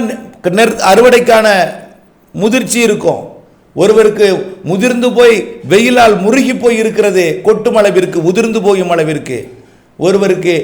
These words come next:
இப்பொழுது அறுவடைக்கு தயாராகி கொண்டிருக்கிறார்கள். ஒருவருக்கு கொஞ்சம் பச்சை இருக்கிறது, ஒருவருக்கு முற்றிலுமாக பச்சை இருக்கிறது. ஆகவே ஓரளவிற்கு விற்பனைக்கு தயாராக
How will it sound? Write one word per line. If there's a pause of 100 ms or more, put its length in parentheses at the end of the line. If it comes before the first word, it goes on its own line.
(200)
இப்பொழுது
அறுவடைக்கு
தயாராகி
கொண்டிருக்கிறார்கள். (260)
ஒருவருக்கு
கொஞ்சம்
பச்சை
இருக்கிறது, (300)
ஒருவருக்கு
முற்றிலுமாக
பச்சை
இருக்கிறது. (1120)
ஆகவே (800)
ஓரளவிற்கு (840)
விற்பனைக்கு
தயாராக